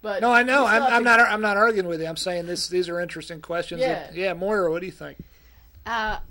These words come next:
Speaker 3: I think that, I mean, there's, there's so many reasons why he decides to get under the house, you know,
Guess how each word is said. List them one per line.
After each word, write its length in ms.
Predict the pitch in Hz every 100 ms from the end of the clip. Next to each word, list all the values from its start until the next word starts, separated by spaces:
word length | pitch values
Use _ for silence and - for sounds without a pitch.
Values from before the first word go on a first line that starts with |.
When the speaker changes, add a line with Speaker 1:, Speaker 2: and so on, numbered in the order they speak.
| - - - -
Speaker 3:
I 180 | 240 269
think 380 | - 285 254 -
that, 360 | 202 202 196 - - - -
I 60 |
mean, 180 | 220 233
there's, 300 | 240 220 - -
there's 200 | 220 220
so 220 | - 208
many 180 | 208 190
reasons 480 | 180 190 185 170 170
why 260 | 165 160
he 200 | 160 185
decides 720 | 165 165 - 135 139 - - - - -
to 80 |
get 120 | 180 165
under 240 | 151 143
the 100 | 131
house, 520 | 127 139 123 131 - _ _ _ _ _ _
you 120 | 175
know, 320 | 156 151 151